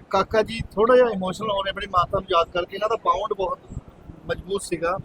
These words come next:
ਉਹਨਾਂ ਤੋਂ ਇਹਨਾਂ ਨੂੰ ਸਿੱਖਣ ਨੂੰ ਮਿਲਿਆ ਵੀ ਸਮਾਜ ਦੀ ਭਲਾਈ ਕਿੱਦਾਂ ਕਰਨੀ। ਸੋ ਮੋਟੀਵੇਸ਼ਨ ਸਾਰੀ, ਅਹ, ਇਹਨਾਂ ਦੀ ਮਦਰ ਤੋਂ ਮਿਲੀ ਹੈ, ਇੱਥੋਂ ਆਪਣੀ ਮਾਤਾ ਨੂੰ ਵੀ ਡੈਡੀਕੇਟ ਕਰਦੇ ਆ ਅੱਜ ਵੀ ਇਹ ਕੰਮ ਨੂੰ। ਸੋ ਹੁਣ ਤੱਕ ਤੁਸੀਂ, ਅਹ,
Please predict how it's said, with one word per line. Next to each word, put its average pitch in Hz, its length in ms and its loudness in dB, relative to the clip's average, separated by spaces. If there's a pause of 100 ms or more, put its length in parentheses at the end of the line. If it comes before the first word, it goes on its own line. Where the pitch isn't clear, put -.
(320)
ਉਹਨਾਂ 262 220 4
ਤੋਂ 269 100 -2
ਇਹਨਾਂ 262 140 0
ਨੂੰ 285 80 -2
ਸਿੱਖਣ 226 300 -4
ਨੂੰ - 100 -6
ਮਿਲਿਆ 214 260 2
ਵੀ 220 200 -8
ਸਮਾਜ 190 260 -2
ਦੀ 190 100 -8
ਭਲਾਈ 214 260 0
ਕਿੱਦਾਂ 170 260 -4
ਕਰਨੀ। - 320 -8 (500)
ਸੋ 214 300 6 (280)
ਮੋਟੀਵੇਸ਼ਨ 240 600 0
ਸਾਰੀ, 202 380 0 (100)
ਅਹ, 175 800 -6
ਇਹਨਾਂ 202 140 -2
ਦੀ 220 80 -4
ਮਦਰ 185 260 0
ਤੋਂ 196 160 -6
ਮਿਲੀ 196 260 -2
ਹੈ, 202 60 -2
ਇੱਥੋਂ 202 300 -4 (720)
ਆਪਣੀ 202 260 0
ਮਾਤਾ 185 320 2
ਨੂੰ 226 100 -2
ਵੀ 240 60 0
ਡੈਡੀਕੇਟ 202 460 2
ਕਰਦੇ 185 320 0
ਆ 185 80 0
ਅੱਜ - 140 -8
ਵੀ 196 100 -2
ਇਹ 190 160 8
ਕੰਮ 160 120 -2 (160)
ਨੂੰ। - 260 -16 (540)
ਸੋ 247 120 8
ਹੁਣ 240 180 6
ਤੱਕ 269 260 2
ਤੁਸੀਂ, 254 600 2
ਅਹ, - 540 -4